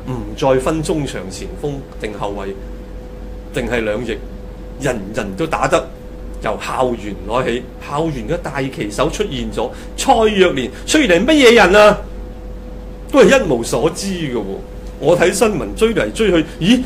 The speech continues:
蔡若蓮乜嘢人嚟㗎？點解咁少資料嘅？喂，佢個仔喺跳樓喎，喺擎天半島。喂，我以前做新聞，我喺編輯部要求記者同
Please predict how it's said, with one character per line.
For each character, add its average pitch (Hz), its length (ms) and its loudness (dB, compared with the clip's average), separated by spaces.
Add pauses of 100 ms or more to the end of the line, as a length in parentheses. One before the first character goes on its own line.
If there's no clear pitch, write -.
蔡 285 140 6
若 226 120 8
蓮 - 160 2
乜 247 60 2
嘢 165 320 6
人 110 280 2
嚟 110 160 0
㗎？ 156 240 6
點 180 220 2
解 214 80 0
咁 170 100 0
少 147 180 0
資 202 340 -2
料 143 180 4
嘅？ 175 260 4 (320)
喂， 277 160 6
佢 233 60 4
個 277 180 10
仔 247 180 2
喺 247 340 4
跳 240 280 2
樓 226 400 4
喎， 247 180 8
喺 - 60 2
擎 160 200 2
天 247 200 2
半 226 100 4 (100)
島。 202 320 6 (260)
喂， 180 200 6
我 123 260 2
以 170 140 -4
前 123 220 -6
做 123 180 -2
新 185 140 0
聞， 135 160 -2 (280)
我 131 160 4
喺 - 60 4
編 196 160 -2
輯 208 100 2
部 113 180 -4
要 196 140 -2 (160)
求 101 200 -4
記 143 100 0
者 147 160 0
同 123 140 -4